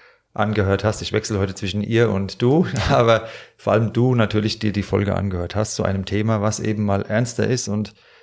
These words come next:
sowas auszublenden macht keinen Sinn und auch die Endlichkeit unseres Lebens auszublenden macht auch keinen Sinn. Gerade heute auf der Fahrt zur Arbeit habe ich da wieder mal einen guten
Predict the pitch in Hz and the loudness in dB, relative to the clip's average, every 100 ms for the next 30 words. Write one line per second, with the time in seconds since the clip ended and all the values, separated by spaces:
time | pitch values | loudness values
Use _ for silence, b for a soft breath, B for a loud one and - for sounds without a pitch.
0 | b _ - 117 - - - 120 113 113 | b _ 0 2 2 0 0 0 0 0
1 | 113 107 92 110 104 104 117 101 101 107 | 0 -2 -2 0 0 2 2 0 -2 -2
2 | 127 120 123 - 110 110 110 98 87 95 | -2 -2 -2 2 2 2 0 -2 -2 -2
3 | 101 113 - 107 - 101 104 107 107 98 | -2 -2 -2 -2 -4 -4 -4 -2 -2 -4
4 | - - 107 - 110 101 110 101 101 95 | -4 -4 -2 0 2 2 -2 0 -2 0
5 | 104 107 98 101 - 98 - - 92 104 | 2 2 0 -4 -2 -4 -2 -2 0 0
6 | 101 101 104 101 98 101 98 95 98 110 | 0 -2 -2 -2 -2 0 0 -2 -2 -4
7 | 107 110 98 80 | -2 0 0 -4